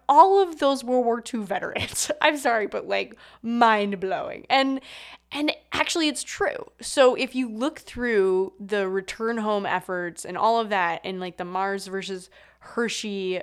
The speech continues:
uh, market share rivalry and everything, it's true that, like, nostalgia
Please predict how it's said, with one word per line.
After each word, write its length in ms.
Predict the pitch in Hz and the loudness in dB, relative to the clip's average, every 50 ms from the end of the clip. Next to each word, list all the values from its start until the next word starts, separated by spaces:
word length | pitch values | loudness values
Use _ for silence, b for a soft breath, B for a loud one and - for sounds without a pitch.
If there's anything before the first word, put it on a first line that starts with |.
| - - | -6 -8
uh, 220 | 175 170 160 151 | -8 -6 -6 -6
market 380 | 156 180 214 226 220 - 226 - | -2 0 0 -2 -2 -4 -12 -10
share 240 | - - 214 202 190 | -6 -4 -2 -2 0
rivalry 460 | 185 180 175 175 170 175 165 175 170 | 0 0 0 0 -4 -8 -10 -10 -10
and 100 | 175 175 | -8 -8
everything, 420 | 170 170 175 165 175 180 165 175 - B B B B B B B B | -10 -10 -10 -10 -10 -10 -10 -10 -12 B B B B B B B B
it's 240 | - 277 269 - - | -6 -6 -4 -6 -8
true 320 | - - - - 320 302 254 | -8 -4 0 2 4 6 6
that, 220 | 262 240 - - | 6 4 4 4
like, 340 | 226 208 202 202 - - b b b b b b b b | 4 4 2 2 -2 -10 b b b b b b b b
nostalgia 1400 | - 233 226 226 214 - - - - - - 302 302 330 349 370 359 294 233 202 - - - - - - - 226 240 | -2 2 2 2 2 0 -2 -4 -4 -4 -2 -2 0 0 0 0 0 -2 -4 -4 -6 -8 -6 -6 -6 -6 -8 -10 -12